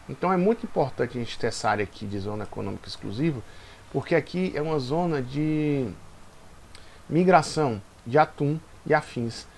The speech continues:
E aí você tem um recurso econômico extremamente valioso aqui, tá? Agora sim,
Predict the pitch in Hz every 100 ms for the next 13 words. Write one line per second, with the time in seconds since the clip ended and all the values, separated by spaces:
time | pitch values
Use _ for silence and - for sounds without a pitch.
0 | - - - 139 143 151 - 151 151 135
1 | 139 143 - 147 147 131 139 139 - 180
2 | 202 185 180 170 170 180 160 143 175 -
3 | 104 82 - - - - 135 196 - -
4 | - - - - - - - - - -
5 | - - - - - - - - - 220
6 | 277 - 214 123